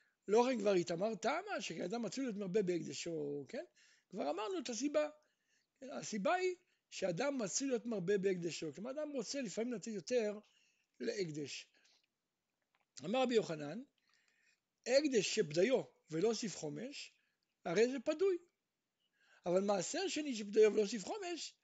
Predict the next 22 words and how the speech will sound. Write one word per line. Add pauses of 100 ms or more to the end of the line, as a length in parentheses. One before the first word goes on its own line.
(340)
הרי
זה
אינו
פדוי." (760)
שוב
פעם,
שואלת
הגמרא,
"מה
בין (100)
הקדש,
מה
בין
מעשר
שני?" (760)
אמר
רבי
הילה, (580)
"הקדש
יש
לו
טובין",